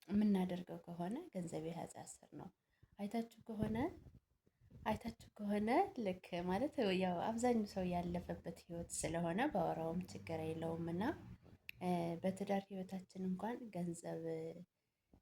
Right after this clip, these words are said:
ሳይኖረን ተጋብተን በድህነት በጣም ብዙ ችግር አብረን አሳልፈን፣ እም፣ እኔ ትብ-፣ አንቺ ትብሽ፣ እኔ ትብስ ምናምን ተባብለን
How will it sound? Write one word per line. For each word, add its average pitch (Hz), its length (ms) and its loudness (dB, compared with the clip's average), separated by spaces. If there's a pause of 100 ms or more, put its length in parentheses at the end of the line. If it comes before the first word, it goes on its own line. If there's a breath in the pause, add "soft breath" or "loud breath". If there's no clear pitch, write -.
(520)
ሳይኖረን 175 880 2
ተጋብተን 170 600 -6
በድህነት 170 720 -4 (300)
በጣም 175 360 -4
ብዙ 180 360 -8
ችግር - 340 -12
አብረን 170 380 -8
አሳልፈን፣ 170 760 -8 (640)
እም፣ 185 540 2 (200)
እኔ 185 260 4
ትብ-፣ 180 240 -8 (400)
አንቺ 175 320 -2
ትብሽ፣ 175 400 -8
እኔ 180 260 -4
ትብስ 170 400 -10
ምናምን 180 480 0
ተባብለን 175 720 -2